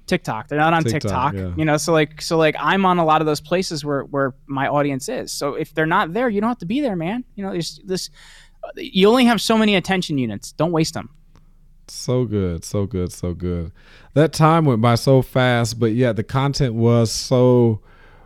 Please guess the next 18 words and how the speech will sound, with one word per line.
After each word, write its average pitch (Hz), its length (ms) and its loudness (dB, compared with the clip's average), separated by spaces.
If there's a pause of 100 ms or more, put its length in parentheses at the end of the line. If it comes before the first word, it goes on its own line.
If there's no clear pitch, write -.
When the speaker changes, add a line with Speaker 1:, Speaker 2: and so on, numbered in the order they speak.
(160)
Speaker 2:
rich. 110 800 4
And 127 160 2
so 143 180 4
before 170 460 2
we 151 380 2
end 131 600 0
today's 104 580 0
podcast, 104 760 0
I'd 143 220 -2
like 131 240 -2
for 123 100 -4
you 123 120 2
to 117 80 2
share, 120 680 2 (280)
you 131 100 2
know, 120 140 2
one 147 640 2 (240)
parting 147 640 2